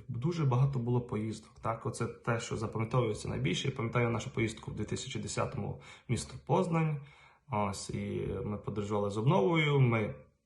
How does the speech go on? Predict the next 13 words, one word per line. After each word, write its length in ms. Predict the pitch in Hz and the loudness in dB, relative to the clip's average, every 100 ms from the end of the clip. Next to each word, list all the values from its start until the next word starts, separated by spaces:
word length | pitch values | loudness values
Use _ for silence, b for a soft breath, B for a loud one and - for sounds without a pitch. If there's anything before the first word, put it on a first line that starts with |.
| _ _ - | _ _ -12
там 240 | 110 69 | -8 -8
співали. 840 | - - 113 131 170 170 165 147 B B B B B _ - | -8 -6 2 4 4 4 0 -2 B B B B B _ -8
Ну, 220 | 101 95 B B B | -8 -8 B B B
хтось 240 | - 123 | -4 -2
співав, 400 | - 117 117 107 | 0 0 2 2
я 280 | 98 98 107 | 0 -4 -8
робив 220 | - 98 | -8 -2
вигляд, 280 | 113 190 170 | 2 4 2
що 140 | - 139 | 2 2
я 80 | |
співаю, 540 | 135 - 123 120 117 107 | 2 2 2 2 2 -2
так, 300 | - 123 - _ | -6 -8 -10 _
там, 100 | - | -16